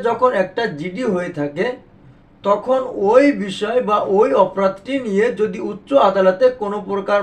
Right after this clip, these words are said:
মামলা মোকদ্দমা হয়ে থাকে, তাহলে তখন ওই জিডিটা ওই মামলার একটা সাক্ষ্য হিসাবে গৃহীত হয়ে থাকে।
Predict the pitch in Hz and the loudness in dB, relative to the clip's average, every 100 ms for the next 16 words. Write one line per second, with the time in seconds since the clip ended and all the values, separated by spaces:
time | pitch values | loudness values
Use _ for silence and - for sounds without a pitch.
0 | 175 170 185 247 220 185 190 165 202 190 | 0 -2 0 0 0 -4 -6 -6 0 0
1 | 165 180 - 151 160 247 269 - - _ | 0 -4 -6 -8 -2 -4 -4 -12 -20 _
2 | _ - - - 202 240 254 262 208 190 | _ -20 -20 -2 0 4 4 2 2 0
3 | 214 254 - 190 202 262 196 180 165 180 | 2 0 0 2 2 2 -2 -6 -6 -2
4 | 226 262 196 190 254 240 175 160 175 254 | -2 0 2 2 2 2 -2 0 0 0
5 | - - - _ - 180 190 - 254 254 | -2 -16 -20 _ -10 -2 -2 0 0 0
6 | - 190 190 - - 254 233 170 - 156 | -2 -4 -4 -8 4 4 4 0 -4 -4
7 | 196 269 269 - - _ 185 269 277 262 | 0 -2 -4 -20 -20 _ -6 0 2 2
8 | 190 165 139 127 - | 0 -2 -4 -14 -18